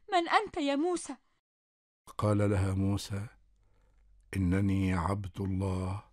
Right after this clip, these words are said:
Speaker 2: آتاني الكتاب وجعلني نبيا لكم، كي أخرجكم من الظلمات إلى النور."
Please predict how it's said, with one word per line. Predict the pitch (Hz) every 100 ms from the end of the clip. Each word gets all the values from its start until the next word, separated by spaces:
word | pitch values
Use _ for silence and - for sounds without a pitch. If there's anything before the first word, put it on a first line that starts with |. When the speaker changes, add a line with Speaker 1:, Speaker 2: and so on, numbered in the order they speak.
| _ _ _ _ _ - _ -
Speaker 2:
آتاني | 101 98 - 104 110 110 104 101
الكتاب | 104 95 - 98 104 98 95 90
وجعلني | 90 90 92 - 90 87 90 90 87
نبيا | 87 87 87 85 87
لكم، | 85 90 - 87 82 - _ _ _ _ _ _ _ _ -
كي | 120 117
أخرجكم | 113 - 131 139 107 - - 85
من | 87
الظلمات | 87 85 90 87 87 98 107 101 -
إلى | 87 87
النور." | 90 95 104 101